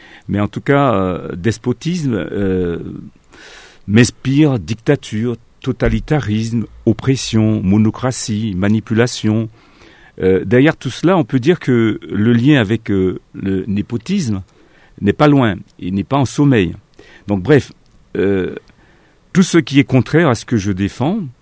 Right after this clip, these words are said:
et, euh, je pense que Nadia en partage les mêmes, les mêmes valeurs, euh, qui s'impose d'ailleurs, euh, comme un fil conducteur à, à, à tous mes actes, euh,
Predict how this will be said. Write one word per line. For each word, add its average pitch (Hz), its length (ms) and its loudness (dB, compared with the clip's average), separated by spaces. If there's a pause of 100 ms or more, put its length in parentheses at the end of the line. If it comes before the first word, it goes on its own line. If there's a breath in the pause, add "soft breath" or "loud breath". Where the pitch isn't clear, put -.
et, 90 380 -6
euh, 57 220 -12
je 87 140 -16
pense 123 260 -8
que - 120 -6
Nadia 87 580 -4
en 92 80 -6
partage 92 440 -8
les 90 100 -6
mêmes, 90 420 -4 (360 loud breath)
les 85 80 -4
mêmes 90 180 0
valeurs, 113 440 2 (440 soft breath)
euh, 92 240 0
qui - 160 -14
s'impose 120 440 0
d'ailleurs, 104 460 2
euh, 92 140 0
comme 101 220 -2
un 98 40 -2
fil 120 240 -2
conducteur 98 600 -4
à, 90 80 -2
à, 92 340 -8
à 95 60 -6
tous - 180 -8
mes 98 280 0
actes, 113 260 -4
euh, 87 260 -4